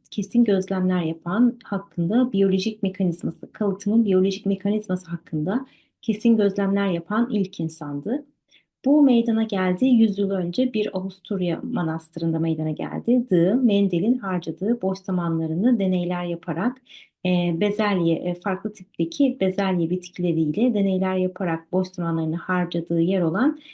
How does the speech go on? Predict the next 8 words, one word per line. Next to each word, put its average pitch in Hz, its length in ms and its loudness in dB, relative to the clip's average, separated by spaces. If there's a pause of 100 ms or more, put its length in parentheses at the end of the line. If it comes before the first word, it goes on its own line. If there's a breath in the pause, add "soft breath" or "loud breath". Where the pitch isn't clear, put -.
(140)
bir - 220 -2
Avusturya 208 520 -2
manastırında 165 680 -2
yüz 226 280 6
yıl 202 100 4
önce 185 280 0
meydana 156 360 -6
geldi. 151 560 -4